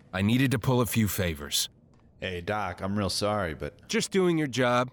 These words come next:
Speaker 1: You didn't know she was pregnant. Are you okay?
Speaker 2: Wounded pride, mostly.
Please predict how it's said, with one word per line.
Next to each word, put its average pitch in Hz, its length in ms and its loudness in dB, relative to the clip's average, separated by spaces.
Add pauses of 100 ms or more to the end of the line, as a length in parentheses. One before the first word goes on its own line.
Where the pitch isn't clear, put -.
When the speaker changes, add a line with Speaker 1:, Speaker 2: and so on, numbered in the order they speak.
(320)
Speaker 1:
You 139 100 0
didn't 151 160 2
know 143 140 4
she 147 160 -2
was 151 140 -2
pregnant. 98 480 -4 (1500)
Are 117 60 -2
you 151 180 2
okay? 107 440 -2 (300)
Speaker 2:
Wounded 82 280 -6
pride, 92 340 -4
mostly. 87 440 -6